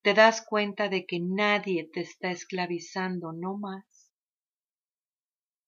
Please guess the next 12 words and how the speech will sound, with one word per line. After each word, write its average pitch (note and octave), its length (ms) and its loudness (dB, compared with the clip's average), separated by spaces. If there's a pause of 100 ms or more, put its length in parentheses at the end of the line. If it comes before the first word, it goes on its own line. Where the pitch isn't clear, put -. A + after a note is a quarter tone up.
(1400)
Nadie G#3+ 720 2 (180)
tiene G3 540 -2
este F#3+ 280 -8
poder G#3 580 0
sobre F3+ 500 -4
ti C4 400 -2
para F#3+ 200 0
esclavizarte, F#3+ 960 0
pues F#3 300 -8
esto F#3 320 -4
no F3 120 -4
existe. - 720 -12